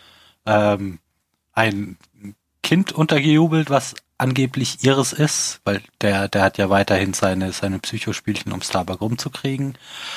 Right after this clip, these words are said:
Adama schickt, äh, die frisch ver-, als Offizier neu vereidigte Boomer nach Neukaprika, um sich da mit dem Widerstand zu treffen.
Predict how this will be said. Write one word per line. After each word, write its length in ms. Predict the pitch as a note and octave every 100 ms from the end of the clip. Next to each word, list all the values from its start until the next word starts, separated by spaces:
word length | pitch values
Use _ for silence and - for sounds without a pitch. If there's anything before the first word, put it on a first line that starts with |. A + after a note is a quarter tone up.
| - - - - - - - _ _ _ -
Adama 680 | A2+ A2 A#2+ D#3+ F3+ F3 D#3
schickt, 920 | - C#3 C#3 _ - - - - - _ _ _ -
äh, 320 | A2 G#2+ G#2
die 240 | - G#2 G2+
frisch 420 | - C3 - -
ver-, 720 | - - - - A2+ F#2+ - -
als 280 | A2+ -
Offizier 480 | A#2+ A2 G#2+ - C3
neu 220 | A#2+ B2
vereidigte 760 | - A2+ A2+ A2 G#2+ - G#2+ F#2+ - _ -
Boomer 640 | B2 A#2 A#2 A2 G#2 G#2 -
nach 500 | G#2+ G2+ G2 - - -
Neukaprika, 760 | G#2 G#2 - G#2+ - G#2 - G2
um 160 | F#2+ G2
sich 160 | F#2
da 120 | F#2+ F#2
mit 140 | F#2
dem 120 | -
Widerstand 440 | A#2+ D3+ - C#3 -
zu 100 | B2+
treffen. 460 | - A2 - C3